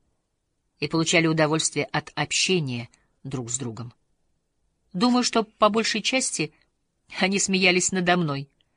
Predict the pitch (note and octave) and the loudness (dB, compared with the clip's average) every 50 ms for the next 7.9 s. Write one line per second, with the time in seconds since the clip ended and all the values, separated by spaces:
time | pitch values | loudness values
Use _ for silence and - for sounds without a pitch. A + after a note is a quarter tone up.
0 | _ _ _ _ _ _ - F3 F3 F3+ F#3 F3+ - - F3+ - F3+ E3+ - F3+ | _ _ _ _ _ _ -4 0 2 2 2 2 0 -2 -2 0 0 0 2 2
1 | E3+ E3 E3 E3 - E3+ - - F3 E3+ D#3+ E3+ E3+ F#3+ G#3+ - - - - D#3 | 2 2 2 2 0 0 0 0 0 0 0 0 0 0 -2 -2 -2 -4 -2 -2
2 | D#3 D#3 D#3+ D3+ - D#3+ D#3 D3 D#3 F3 F3 E3+ D#3 - - - D#3+ D#3 D#3+ - | -2 -2 -2 -2 0 0 0 0 2 0 0 0 0 -2 -2 -2 -4 -4 -2 0
3 | E3+ E3 - - D3+ D3+ E3+ F3+ F#3 F3 D3 C3+ C#3 B2 - _ _ _ _ _ | 0 0 0 -2 -2 2 2 2 2 2 0 -2 -4 -4 -6 _ _ _ _ _
4 | _ _ - G3 G3 D#3+ C3 B2+ B2+ B2+ B2 A#2 - - - - - C3 B2+ A#2+ | _ _ -4 -2 -2 0 -2 -4 -6 -6 -8 -10 -10 -10 -10 -10 -10 -10 -10 -12
5 | - _ _ _ _ _ _ _ _ _ _ _ _ _ _ _ _ _ _ _ | -14 _ _ _ _ _ _ _ _ _ _ _ _ _ _ _ _ _ _ _
6 | _ _ _ _ _ _ _ - D3 D3 C#3+ C3+ - D3 C3+ C#3 C3+ C3+ C3 C3 | _ _ _ _ _ _ _ -6 -4 -4 -4 -4 -6 -6 -4 -4 -4 -4 -4 -4
7 | C3 C3+ C3+ B2+ C3 C3+ B2+ - - C#3 C#3 C#3+ D3 D#3 E3 - - - | -6 -4 -4 -4 -6 -6 -6 -6 -6 -6 -6 -6 -4 -6 -6 -8 -10 -16